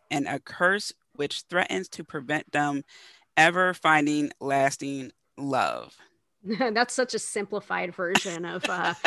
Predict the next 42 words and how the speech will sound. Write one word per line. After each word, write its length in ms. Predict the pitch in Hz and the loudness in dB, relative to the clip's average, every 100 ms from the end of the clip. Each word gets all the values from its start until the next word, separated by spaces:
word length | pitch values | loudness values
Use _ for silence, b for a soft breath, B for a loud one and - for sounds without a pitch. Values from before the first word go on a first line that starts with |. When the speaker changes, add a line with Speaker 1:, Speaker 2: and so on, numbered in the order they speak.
| - | 0
Speaker 2:
<laughs> 240 | - - - | 4 4 4
what 260 | 220 254 | 6 6
practical 480 | - 247 233 262 233 | 8 6 6 0 2
magic 460 | 220 196 208 220 185 | 4 4 4 0 0
is 540 | 208 202 190 185 - | 2 2 2 0 -6
to 520 | - 220 190 185 180 - | 0 2 2 2 -2 0
many 360 | 226 240 269 | 2 4 4
of 120 | 214 | 2
my 160 | 226 208 | 4 4
witch 300 | 190 214 - | 6 4 2
friends, 800 | - 196 185 185 196 - - - B B B B B | 0 0 2 0 -2 -4 -4 -8 B B B B B
you 140 | 240 202 | 2 4
know, 280 | 190 180 202 | 4 4 4
'cause 340 | 233 202 - - | 4 4 0 -4
we, 400 | 214 247 254 - - B B B | 2 4 4 2 -6 B B B
<sighs> 480 | 214 190 - 226 - | -8 -8 -14 -18 -8
gosh, 300 | 226 240 - | -2 -2 -2
we 120 | 247 | 0
were 100 | 269 | 2
raised 320 | 214 196 220 220 | 4 6 6 6
on 140 | 202 | 4
this 140 | 180 | 2
stuff. 260 | - 180 165 | 0 0 0
Between, 420 | 233 - 262 262 | 0 4 6 8
like, 200 | 240 233 | 8 6
The 180 | 220 208 | 6 4
Craft 520 | 226 233 214 247 - | 4 4 6 6 6
and 120 | 240 | 4
Practical, 400 | - 208 208 - - | 6 4 2 -6 -2
Practical 380 | - 208 214 233 | 4 4 4 4
Magic, 480 | 208 190 - 240 214 | 6 8 10 10 10
it 60 | |
Speaker 1:
Right? 80 | 220 | 6
Speaker 2:
turned 280 | - 277 262 | 8 8 10
us 180 | 233 226 | 8 6
into 220 | 214 214 | 2 4
witches. 540 | 196 214 165 156 175 | 2 4 2 2 4
I 100 | 196 196 | 4 4
just 220 | 226 226 | 4 2
wanted 380 | 196 196 202 196 | 6 8 8 4
to 100 | 220 | 2
be, 420 | 202 190 180 175 | 6 6 6 2